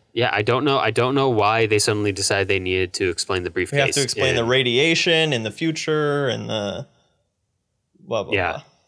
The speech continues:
Speaker 1: Yeah, it's just like, people go backwards. That, that's really all we needed. <laughs> And then, like, maybe, like, some device MacGuffins to make it happen. And I think this movie would come off better. But yeah,
Speaker 2: Yeah.
Speaker 1: it's, it's, it's odd.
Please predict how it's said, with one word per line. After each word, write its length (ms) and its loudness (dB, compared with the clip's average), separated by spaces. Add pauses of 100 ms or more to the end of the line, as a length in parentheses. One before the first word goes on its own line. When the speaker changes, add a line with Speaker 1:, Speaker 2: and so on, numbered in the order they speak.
(800)
Speaker 1:
Yeah, 220 0
it's 180 -4
just 160 2
like, 240 0
people 200 2
go 120 4
backwards. 460 0
That, 220 0
that's 220 0
really 220 4
all 120 4
we 120 2
needed. 320 2 (100)
<laughs> 100 2
And 140 2
then, 140 4
like, 200 2 (220)
maybe, 320 2
like, 180 4
some 280 2
device 400 2
MacGuffins 560 -2
to 80 -4
make 240 0
it 80 0
happen. 420 -4 (400)
And 180 0
I 80 2
think 220 -2
this 160 0
movie 220 0
would 180 -2
come 160 -4
off 220 -4
better. 340 -2
But 160 -2
yeah, 200 -6 (220)
Speaker 2:
Yeah. 260 -12
Speaker 1:
it's, 200 -4 (460)
it's, 260 0
it's 240 -6
odd. 320 -4